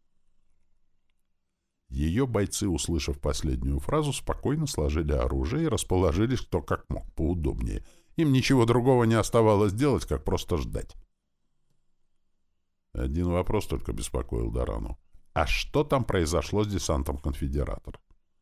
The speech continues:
А всё оказалось очень просто. Ведь подобные ангары-ловушки были открыты с обеих сторон корабля, и, и челноки Делоса точно так же попались.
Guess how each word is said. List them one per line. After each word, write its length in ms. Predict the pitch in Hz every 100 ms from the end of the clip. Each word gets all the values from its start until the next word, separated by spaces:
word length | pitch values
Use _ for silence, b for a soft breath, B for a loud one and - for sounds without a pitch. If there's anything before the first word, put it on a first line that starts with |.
| _ _ _ _ _ _ _ _ _
А 100 | -
всё 200 | 120 147
оказалось 480 | 135 131 123 117 104
очень 300 | 101 - 104
просто. 440 | - - - - -
Ведь 220 | - 95
подобные 480 | - 131 160 151 135
ангары-ловушки 800 | 120 120 131 123 113 127 147 -
были 220 | 104 101
открыты 440 | 95 87 110 107 104
с 100 | -
обеих 380 | 110 78 62 -
сторон 320 | - 64 55
корабля, 500 | - 65 60 92 50
и, 140 | 55 - B B -
и 60 | 113
челноки 480 | - 131 135 131 135
Делоса 460 | 117 113 110 113
точно 440 | - 156 156 - 151
так 240 | 92 87
же 100 | 90
попались. 640 | - 90 - - - -